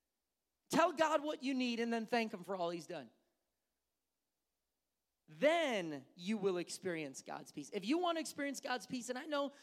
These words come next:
some of you right now, you're not feeling the peace of God. I don't feel the peace of God some days because so much is going on.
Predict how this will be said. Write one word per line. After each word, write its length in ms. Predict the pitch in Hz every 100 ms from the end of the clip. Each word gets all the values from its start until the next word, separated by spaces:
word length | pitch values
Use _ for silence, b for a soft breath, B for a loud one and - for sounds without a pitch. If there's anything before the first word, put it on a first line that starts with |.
| B
some 260 | - 262
of 60 | 269
you 80 | 254
right 180 | 254 247
now, 180 | 240 254
you're 180 | 226
not 260 | 254 285 320
feeling 360 | - 294 233 185
the 60 |
peace 300 | 156 180 170
of 140 | 147 131
God. 300 | 143 131 - _ _ _ _ _
I 140 | 240
don't 220 | 311 339 247
feel 140 | 311
the 80 | 233
peace 280 | 226 202 -
of 120 | 160
God 260 | 180 160
some 200 | - 185
days 180 | 175 180
because 300 | 165 190 180 B B
so 280 | - 285 302
much 300 | 277 277 -
is 120 | 226
going 380 | 214 240 233 220
on. 400 | 254 254 175